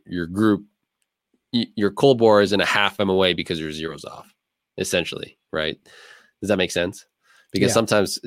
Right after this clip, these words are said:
Speaker 1: shooters will just shoot one shot and be like, "Wow, I'm, I'm, like, one and a half M O A." And then they think that, "Okay, well, they need to apply that in the field or, like, the next day on a li-,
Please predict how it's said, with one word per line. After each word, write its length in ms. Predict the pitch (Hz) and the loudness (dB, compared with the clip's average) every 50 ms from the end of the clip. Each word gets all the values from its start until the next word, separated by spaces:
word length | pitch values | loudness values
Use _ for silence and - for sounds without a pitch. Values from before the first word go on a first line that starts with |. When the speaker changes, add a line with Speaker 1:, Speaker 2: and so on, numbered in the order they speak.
| 95 | -6
Speaker 1:
shooters 320 | 87 - - 113 107 101 95 | -2 -2 0 0 0 0 0
will 80 | 98 | 0
just 140 | 90 92 - | -2 0 0
shoot 160 | - 110 90 | 0 0 0
one 160 | 92 101 95 82 | 0 0 0 0
shot 440 | - - 104 95 90 85 - - _ _ _ _ _ _ _ _ _ _ _ - | 0 0 2 2 2 2 0 -4 _ _ _ _ _ _ _ _ _ _ _ -8
and 60 | - | -4
be 60 | 90 | 0
like, 340 | 87 85 82 73 - - - - _ _ | 0 0 0 -2 -4 -8 -20 -20 _ _
"Wow, 300 | - 92 87 82 82 87 | 0 2 2 4 2 2
I'm, 200 | 101 101 98 - _ _ _ _ - - _ _ _ _ _ _ _ _ _ - | 2 0 -4 -6 _ _ _ _ -20 -20 _ _ _ _ _ _ _ _ _ -6
I'm, 220 | 87 90 95 95 | -4 -2 -2 -2
like, 340 | 90 85 80 78 - - - _ _ _ _ _ _ _ _ _ _ _ _ _ _ _ _ - | -2 -2 -4 -4 -8 -14 -20 _ _ _ _ _ _ _ _ _ _ _ _ _ _ _ _ -12
one 420 | 90 87 92 92 95 98 95 92 | -8 -4 0 2 2 4 4 2
and 100 | 92 87 | 0 -2
a 40 | 85 | -2
half 380 | - 98 92 90 85 78 - - | -2 -2 0 0 0 0 -2 -4
M 140 | 87 87 80 | -4 -4 -2
O 160 | 80 82 87 | -2 -2 0
A." 480 | 92 98 87 80 76 78 78 104 - _ _ _ _ _ _ _ _ _ _ _ _ _ _ _ _ _ _ _ _ _ _ - | 0 2 2 0 -2 -4 -8 -12 -16 _ _ _ _ _ _ _ _ _ _ _ _ _ _ _ _ _ _ _ _ _ _ -4
And 140 | 87 87 87 | -2 -2 0
then 380 | 87 87 85 82 82 76 69 _ | 0 0 0 -2 -4 -6 -10 _
they 200 | - 78 87 82 | -6 -4 -4 -2
think 320 | 78 - 98 87 80 - - | -2 0 -2 -2 -2 -2 -2
that, 260 | 85 78 76 76 - - 80 | -2 0 0 -2 -4 -6 -8
"Okay, 240 | 76 - 82 80 | -6 -4 -4 -4
well, 380 | 80 82 80 78 76 76 - _ - | -2 -2 -2 -2 -2 -4 -6 _ -8
they 120 | 85 92 87 | -6 -4 -4
need 120 | 87 82 | -2 -4
to 60 | 80 | -4
apply 300 | 76 - - 90 87 87 | -4 -4 -2 0 0 2
that 220 | 85 82 80 - - | 2 0 -2 -4 -6
in 80 | 80 78 | -8 -12
the 60 | 73 | -10
field 640 | - - - 170 123 98 90 87 90 92 - - _ _ _ _ - | -6 -2 0 2 2 4 2 2 2 0 -4 -8 _ _ _ _ -4
or, 180 | 87 87 85 | -2 -2 0
like, 220 | 85 85 80 - - | 0 -2 -2 -2 -4
the 80 | 90 | -2
next 220 | 92 107 107 - - | -2 -2 -2 -2 -2
day 180 | 92 85 82 | 0 0 0
on 100 | 82 80 | 0 0
a 80 | 82 80 | -2 -2
li-, 160 | 82 92 | 0 -2